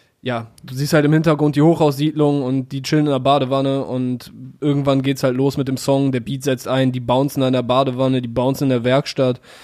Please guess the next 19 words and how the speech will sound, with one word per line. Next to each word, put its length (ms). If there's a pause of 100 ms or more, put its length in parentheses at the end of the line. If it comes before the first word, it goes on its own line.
(360)
äh, 480 (800)
das 220
macht 240
richtig 460
Bock 320
und, 260
äh, 260
parallel, 440
also 240
währenddessen, 580
sie 480 (240)
gönnen 260
sich 180
so 120
die 380
schönen 340
Seiten 300
des 100
Lebens. 480